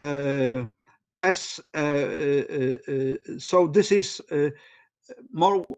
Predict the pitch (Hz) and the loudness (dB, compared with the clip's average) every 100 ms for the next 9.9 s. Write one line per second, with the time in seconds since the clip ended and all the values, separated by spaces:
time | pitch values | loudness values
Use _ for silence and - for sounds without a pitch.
0 | _ _ - 165 175 170 165 160 185 185 | _ _ -8 -4 0 0 0 0 0 2
1 | 175 - 175 170 170 175 170 175 165 156 | 0 4 4 4 4 6 6 4 2 -2
2 | - 175 151 180 196 170 160 151 151 151 | 0 0 2 0 0 -2 0 2 2 2
3 | 180 190 143 127 - - - 139 135 143 | 4 4 2 0 -10 -14 -10 -8 -6 -4
4 | 165 139 160 160 156 160 - 151 147 - | -4 -4 -4 -4 -2 -4 -4 -6 -6 -8
5 | _ 185 - - 160 143 - 156 147 147 | _ -12 -12 -2 2 2 0 -2 0 0
6 | 135 - 156 151 147 - 135 147 151 143 | -2 2 0 2 0 -2 -2 2 2 2
7 | 139 - 143 139 131 143 156 147 123 143 | 0 2 2 2 4 4 2 -2 -2 -2
8 | 131 147 143 143 143 143 135 135 127 - | -2 0 0 2 0 0 -2 -2 -4 -12
9 | - - 127 135 143 151 147 139 - | -20 -8 0 0 2 2 2 2 -2